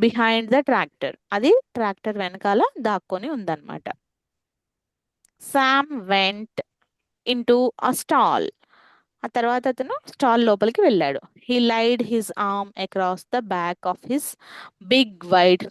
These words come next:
horse. అతను అతని చెయ్యిని, ఆ, అతని యొక్క తెల్లటి గుర్రం పైన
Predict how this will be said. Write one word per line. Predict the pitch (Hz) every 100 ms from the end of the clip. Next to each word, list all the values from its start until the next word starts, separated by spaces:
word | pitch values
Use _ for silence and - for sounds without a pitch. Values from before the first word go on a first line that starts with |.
| 220
horse. | 185 139 - - - - - - - - -
అతను | 220 233 233
అతని | 226 220 220
చెయ్యిని, | 220 226 277 480 - - 226
ఆ, | 214 208 196
అతని | _ - 208 202
యొక్క | - - 190 208
తెల్లటి | 208 208 220 208
గుర్రం | 196 190 202 202
పైన | 190